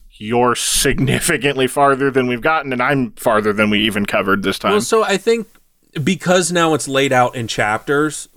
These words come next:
Speaker 2: we, we have an opportunity to actually say how far we think we're going to get between the next one. Now, I'm obviously
Speaker 1: Mm-hmm.
Speaker 2: already in chapter seven,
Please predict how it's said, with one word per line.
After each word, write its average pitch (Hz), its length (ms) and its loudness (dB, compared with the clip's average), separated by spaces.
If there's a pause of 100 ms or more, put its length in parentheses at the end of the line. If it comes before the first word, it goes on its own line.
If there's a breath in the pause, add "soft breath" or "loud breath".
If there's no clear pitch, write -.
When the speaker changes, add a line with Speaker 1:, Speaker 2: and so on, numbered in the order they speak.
Speaker 2:
we, 131 160 -6
we 131 140 -2
have 131 220 0
an 123 80 -2
opportunity 117 720 -2
to 110 140 -2
actually 110 760 -2 (580)
say 127 460 0
how 127 260 -2
far 120 260 0
we 120 140 0
think 117 220 -4
we're 113 100 -6
going 110 260 -4
to 101 80 -4
get 104 220 -4
between 110 300 -6
the 98 80 -6
next 95 300 -8
one. 113 160 -6
Now, 101 160 -2
I'm 113 200 0
obviously 110 480 0
Speaker 1:
Mm-hmm. 104 80 -2
Speaker 2:
already 104 400 0
in 104 120 -4
chapter 98 420 -4
seven, 110 500 -4